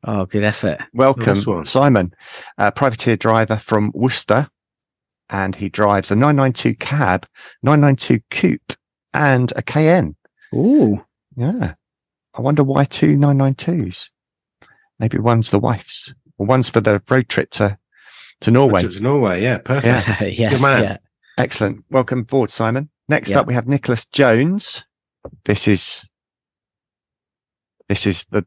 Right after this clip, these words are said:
Speaker 2: the final man in the trip, I think.
Speaker 1: Yeah, the final
Speaker 2: Um,
Speaker 1: piece of the road trip puzzle.
Speaker 2: So he has a nine nine six C four S Cabriolet,
Speaker 1: Yeah.
Speaker 2: um,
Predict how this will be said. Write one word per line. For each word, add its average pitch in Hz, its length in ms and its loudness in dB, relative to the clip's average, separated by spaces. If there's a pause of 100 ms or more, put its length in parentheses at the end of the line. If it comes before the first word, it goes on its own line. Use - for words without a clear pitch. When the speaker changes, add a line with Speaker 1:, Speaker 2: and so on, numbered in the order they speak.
Speaker 2:
the 110 80 0
final 117 520 2 (640)
man 113 540 0 (160)
in 123 140 2
the 110 80 0
trip, - 260 -2
I 98 60 0
think. - 380 -6 (100)
Speaker 1:
Yeah, 127 280 4
the 117 120 2
final 139 380 4
Speaker 2:
Um, 120 80 0
Speaker 1:
piece 127 280 4
of 113 60 2
the 117 80 -2
road 123 200 0
trip - 200 -6
puzzle. 107 420 -4 (480)
Speaker 2:
So 120 160 2
he 113 80 2
has 117 160 2
a 110 60 -2
nine 120 200 2
nine 113 140 2
six - 400 -4
C 127 340 2
four 117 400 2
S - 220 -6 (140)
Cabriolet, 98 720 0 (340)
Speaker 1:
Yeah. 92 240 -10
Speaker 2:
um, 95 400 0